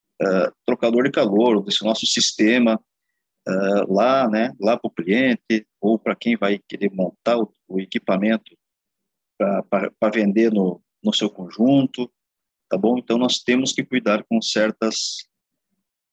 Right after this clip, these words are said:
informações, né? A gente tem que tá munido de muita informação pra fazer esse dimensionamento, eh, corretamente, tá bom? Não é simplesmente vir uma folha de dados, que hoje as empresas, né,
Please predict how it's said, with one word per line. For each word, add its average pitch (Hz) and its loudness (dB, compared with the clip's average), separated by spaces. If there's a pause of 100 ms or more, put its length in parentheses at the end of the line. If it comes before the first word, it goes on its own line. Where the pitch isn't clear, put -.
(260)
informações, 147 2
né? 110 2
A 120 -2
gente 117 -2
tem 123 -4
que 120 -10
tá 131 -2
munido 135 2
de 127 2
muita 127 4
informação 113 0
pra - -4
fazer 127 2
esse 135 0
dimensionamento, 113 0 (280)
eh, 110 0 (120)
corretamente, 110 -2 (800)
tá 80 -6
bom? 101 -4 (420)
Não 101 -2
é 139 4
simplesmente 127 2
vir 113 0
uma 117 2
folha 120 0
de 107 2
dados, 117 2
que 101 -2
hoje 107 0
as 95 -2
empresas, 104 0
né, 117 -2